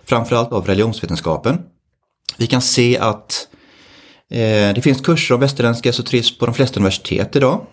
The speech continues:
eh, här i Sverige. Vi har det på Göteborgs universitet, vi har det på Stockholm, vi har det i Lund, i Uppsala, Mittuniversitetet och så vidare. Ehm, och, eh, så var det ju inte när jag började plugga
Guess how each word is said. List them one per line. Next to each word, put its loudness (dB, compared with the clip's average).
eh, -2
här 2
i 0
Sverige. 2
Vi -8
har -2
det -16
på -4
Göteborgs -2
universitet, 0
vi 2
har 2
det -2
på -4
Stockholm, 0
vi 0
har 2
det 2
i 2
Lund, 2
i 4
Uppsala, 0
Mittuniversitetet 0
och -8
så 0
vidare. 0
Ehm, 2
och, 0
eh, 6
så -4
var 4
det 2
ju 4
inte -6
när 2
jag 2
började 0
plugga 0